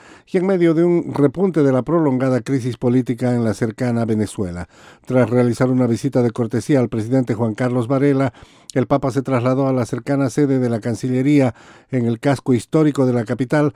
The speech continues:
para reunirse con autoridades, diplomáticos y representantes de la sociedad civil. Las autoridades declararon hoy jueves concluida la búsqueda del avión que llevaba al futbolista argentino Emiliano Sala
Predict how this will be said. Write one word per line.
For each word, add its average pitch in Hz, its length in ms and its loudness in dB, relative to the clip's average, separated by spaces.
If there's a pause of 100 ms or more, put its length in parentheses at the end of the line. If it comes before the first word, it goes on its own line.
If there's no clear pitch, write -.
(280)
para 160 260 2
reunirse 156 540 2
con 143 160 2
autoridades, 131 680 0
diplomáticos 131 760 -2
y 123 160 2
representantes 120 1200 0
de 113 120 0
la 101 200 0
sociedad 113 760 -2 (200)
civil. 92 800 -10 (600)
Las 147 220 0
autoridades 120 760 2 (280)
declararon 123 580 2
hoy 123 140 4
jueves 123 360 2
concluida 127 600 4
la 117 100 0
búsqueda 123 460 0
del 117 140 0
avión 127 420 2 (380)
que 127 120 2
llevaba 123 280 4
al 120 100 2
futbolista 123 520 0
argentino 120 500 2
Emiliano 117 520 2
Sala 120 540 -2